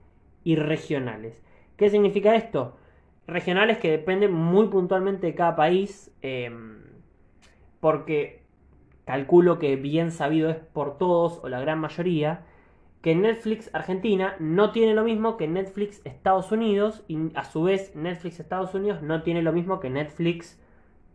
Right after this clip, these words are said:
eh, no sé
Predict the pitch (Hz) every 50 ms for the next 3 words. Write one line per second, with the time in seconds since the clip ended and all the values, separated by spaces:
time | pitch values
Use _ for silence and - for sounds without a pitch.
0 | _ _ - _ - 127 123 123 120 120 117 113 113 113 113 113 113 113 113 123
1 | 123 127 127 - - - - - - - _ _ _ _ _ _ _ _ _ _
2 | _ _ _ _ - - _ _ _ _ _ _ _ - 139 131 131 127 127 -
3 | 135 123 120 120